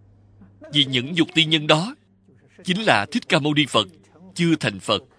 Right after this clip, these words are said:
khi còn làm Bồ Tát. Ngài tu nhẫn dục Ba La Mật.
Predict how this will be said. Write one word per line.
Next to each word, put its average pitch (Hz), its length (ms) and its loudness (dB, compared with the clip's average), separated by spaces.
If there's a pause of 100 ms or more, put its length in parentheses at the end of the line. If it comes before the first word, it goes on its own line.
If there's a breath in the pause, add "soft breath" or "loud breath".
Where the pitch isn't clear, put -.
(100)
khi 160 100 2
còn 123 160 0
làm 104 160 -2
Bồ 107 160 0
Tát. 170 300 -6 (3000)
Ngài 123 220 4
tu 135 320 0
nhẫn 123 360 -4
dục 123 200 -2
Ba 127 140 4
La 127 140 0
Mật. 104 240 -4